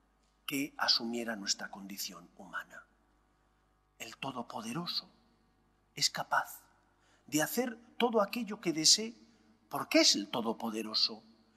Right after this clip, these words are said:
y desea por encima de todo tu salvación, y por eso envía a su Hijo al mundo, que sin dejar de ser Dios, asume nuestra condición humana. Por eso María es Madre de Dios. En Cristo hay una única persona,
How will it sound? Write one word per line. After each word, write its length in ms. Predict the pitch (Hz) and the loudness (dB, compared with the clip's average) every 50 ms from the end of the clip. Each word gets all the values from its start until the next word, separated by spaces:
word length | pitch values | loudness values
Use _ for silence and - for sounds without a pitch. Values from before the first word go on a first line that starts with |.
| _ - - - | _ -20 -12 -4
y 120 | - 190 185 | -2 2 6
desea 380 | 220 214 - - 294 277 - | 10 10 10 12 10 8 6
por 140 | - 226 220 | 6 2 2
encima 400 | 202 208 202 - 269 277 254 233 | 2 0 0 0 2 4 4 4
de 120 | 214 208 | 2 2
todo 280 | 208 277 285 277 247 - | 0 -2 -2 -2 -2 -2
tu 80 | - 202 | -2 -2
salvación, 680 | - - 196 185 175 185 - - 262 254 247 240 - - - - - - | 2 2 2 2 0 -2 -2 -4 -8 -8 -8 -8 -10 -14 -20 -20 -6 0
y 100 | 220 220 | 0 2
por 200 | - 220 233 294 | 6 6 6 8
eso 220 | 302 - - 240 | 8 6 6 6
envía 320 | 220 202 208 262 285 294 220 | 4 2 4 4 6 6 6
a 20 | |
su 140 | - - 175 | 6 4 4
Hijo 200 | 170 160 - 151 | 2 2 4 2
al 80 | 143 131 | 2 4
mundo, 440 | 131 139 139 135 127 117 120 - - - - - - - | 2 0 0 0 -2 -4 -6 -8 -10 -14 -20 -20 -12 -2
que 120 | - 208 190 | 6 10 12
sin 260 | - - 208 202 190 | 12 12 10 6 2
dejar 400 | 185 190 - - 330 339 311 247 | 2 2 2 4 4 4 4 4
de 100 | 185 156 | 4 8
ser 280 | - - 233 240 202 151 | 8 8 6 6 -2 -4
Dios, 520 | 151 147 135 107 - - - - - - _ _ _ _ _ _ _ _ - | -2 -2 -2 -2 -2 -2 -4 -4 -6 -8 _ _ _ _ _ _ _ _ -2
asume 520 | - - - - - - 285 240 - 95 92 | 0 4 4 4 4 4 4 2 0 -2 -4
nuestra 340 | 95 98 - - - - | -4 -2 -2 -2 -2 -6
condición 500 | - 107 104 98 104 104 - - 101 98 | -10 -10 -12 -10 -12 -12 -12 -12 -12 -12
humana. 440 | 98 92 95 - - - - - - _ _ _ _ _ _ _ _ _ _ _ _ _ _ - | -10 -8 -6 -6 -6 -8 -12 -16 -18 _ _ _ _ _ _ _ _ _ _ _ _ _ _ -14
Por 140 | - 110 123 | -8 -2 2
eso 180 | - - - | 2 2 4
María 400 | - 170 131 123 147 175 - - - | 2 0 2 2 2 2 2 0 -2
es 180 | - - - | -2 0 2
Madre 320 | 120 143 196 226 175 107 95 | 4 6 4 4 4 -2 -10
de 100 | 95 95 - | -14 -16 -14
Dios. 480 | 98 98 90 90 - - - - - _ _ _ _ _ _ _ _ | -14 -6 0 0 0 0 0 -4 -6 _ _ _ _ _ _ _ _
En 200 | - 98 95 98 | -18 -14 -14 -8
Cristo 560 | - - 156 214 214 - - - 101 101 107 - _ - - - | -2 0 2 6 6 6 4 4 -4 -14 -14 -14 _ -20 -12 -6
hay 180 | - 123 113 117 | -4 -4 -4 -4
una 160 | 113 104 110 | -4 0 2
única 440 | 139 190 208 180 151 - - 160 - | 2 4 4 4 2 2 2 -4 -2
persona, 520 | 240 226 - - - 101 110 127 165 220 | -2 -2 -2 -2 -4 -6 -6 -6 -6 -6